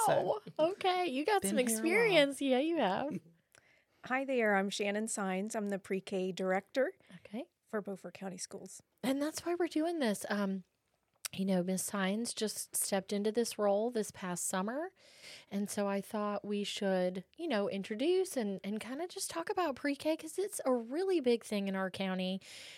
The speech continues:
Speaker 2: I think it's something that everybody needs to know about. Um, tell us, what is pre-K?
Speaker 3: Well, pre-K,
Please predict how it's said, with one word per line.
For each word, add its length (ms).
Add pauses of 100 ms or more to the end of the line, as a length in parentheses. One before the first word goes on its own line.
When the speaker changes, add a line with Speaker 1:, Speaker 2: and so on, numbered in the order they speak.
(120)
Speaker 2:
I 40
think 180
it's 160
something 420
that 360
everybody 500
needs 420
to 120
know 220
about. 500 (440)
Um, 340 (260)
tell 260
us, 380
what 260
is 280
pre-K? 680 (1500)
Speaker 3:
Well, 320
pre-K, 800